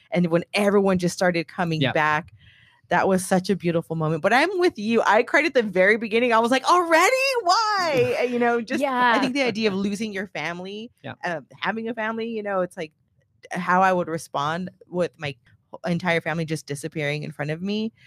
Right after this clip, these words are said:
Speaker 1: Um, I cried there. I cried, oh my gosh, gee, of course, Tony. I cried at the scene with the Soul Stone and just,
Speaker 2: Yep.
Speaker 1: I
Speaker 3: Yeah.
Speaker 1: think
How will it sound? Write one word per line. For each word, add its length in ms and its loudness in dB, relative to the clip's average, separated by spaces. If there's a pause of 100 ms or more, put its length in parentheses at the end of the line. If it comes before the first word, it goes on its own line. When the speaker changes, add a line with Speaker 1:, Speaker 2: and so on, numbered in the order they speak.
(340)
Speaker 1:
Um, 380 -2 (220)
I 80 0
cried 320 -2
there. 420 4
I 160 2
cried, 720 0 (340)
oh 100 -12
my 140 -10
gosh, 460 -4
gee, 320 -6
of 140 -2
course, 220 0 (320)
Tony. 600 0 (460)
I 180 0
cried 580 2
at 140 -6
the 100 -4
scene 440 -4
with 140 -6
the 80 -8
Soul 280 -6
Stone 440 -4
and 140 -6
just, 400 -2
Speaker 2:
Yep. 160 0 (160)
Speaker 1:
I 80 4
Speaker 3:
Yeah. 80 2
Speaker 1:
think 260 2